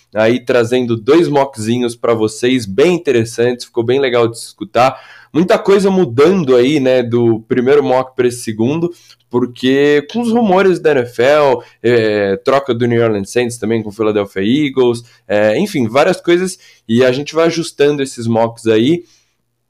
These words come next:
É, eu confesso que eu não tava acostumado a fazer um mock draft, e é, é difícil, é muito difícil, né? Você faz ali meio que na brincadeira, mas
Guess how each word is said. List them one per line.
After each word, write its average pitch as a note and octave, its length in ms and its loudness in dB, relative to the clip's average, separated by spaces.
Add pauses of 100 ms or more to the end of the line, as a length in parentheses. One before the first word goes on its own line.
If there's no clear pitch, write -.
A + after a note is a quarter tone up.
(200)
É, B2 300 2
eu F3+ 140 4
confesso G3 500 0
que - 80 -4
eu F#3 80 2
não G#3+ 180 -2
tava F3+ 240 0
acostumado C3+ 640 -2
a B2 80 0
fazer A#2+ 180 -4
um A#2+ 100 -4
mock A2+ 280 -4
draft, A2+ 400 0 (360)
e A#2 480 2 (100)
é, G#3 360 2
é - 20 2
difícil, G#3+ 640 -2
é - 20 0
muito F#3 300 -2
difícil, D#3 640 -4 (200)
né? C3 160 0
Você D3 200 -2
faz F#3 320 2
ali F3+ 180 2
meio E3 240 2
que - 80 -6
na D#3 120 0
brincadeira, D3 840 0 (300)
mas C3 1120 2